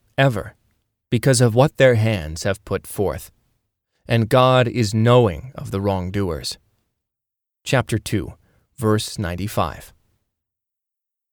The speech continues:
Prophet Muhammad, peace be upon him, faced much hostilities from the Jewish leaders in Medina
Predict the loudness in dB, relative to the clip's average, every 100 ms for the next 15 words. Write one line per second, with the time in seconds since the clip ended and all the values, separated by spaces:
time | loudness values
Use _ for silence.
0 | _ _ _ _ _ _ _ _ -2 -2
1 | -2 -2 -2 0 0 0 -4 -12 _ _
2 | _ -6 -4 -4 0 0 2 0 0 -2
3 | -6 -14 _ _ -2 2 4 2 0 2
4 | 0 0 0 0 0 -2 -2 -2 -6 -4
5 | -2 -2 -2 0 0 0 0 0 0 -2
6 | -2 -4 -4 0 0 0